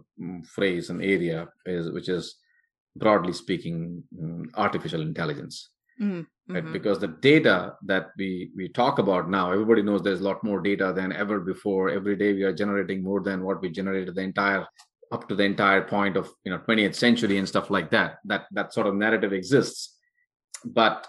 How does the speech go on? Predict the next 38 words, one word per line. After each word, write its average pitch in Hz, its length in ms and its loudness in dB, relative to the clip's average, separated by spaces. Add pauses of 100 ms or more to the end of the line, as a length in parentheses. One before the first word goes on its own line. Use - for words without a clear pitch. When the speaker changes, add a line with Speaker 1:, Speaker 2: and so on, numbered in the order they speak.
Speaker 1:
what 113 300 4
does 151 120 6
that 123 160 6
mean 104 500 0
is 98 160 -8
basically 107 520 2
that 92 300 0
now 120 240 4
more 123 300 2
and 120 100 2
more 113 240 0
data 117 240 0
is 104 120 0
being 104 260 -4
generated 104 460 -2
by 101 120 2
machines 90 540 -2
than 90 220 -4
humans. 85 500 -6 (580)
Speaker 2:
Mm-hmm. 175 300 -10
Speaker 1:
So 95 720 2
in, 113 380 0
in 117 240 2
this 160 240 6
world, 95 580 4
when 101 220 -2
there 98 120 2
is 90 100 -4
a 98 40 -2
lot 107 220 0
more 101 180 0
data 101 260 2
being 95 400 -4
generated 95 500 -4
by 90 280 -4
everything 113 400 0
around 92 360 -2
you, 80 200 -6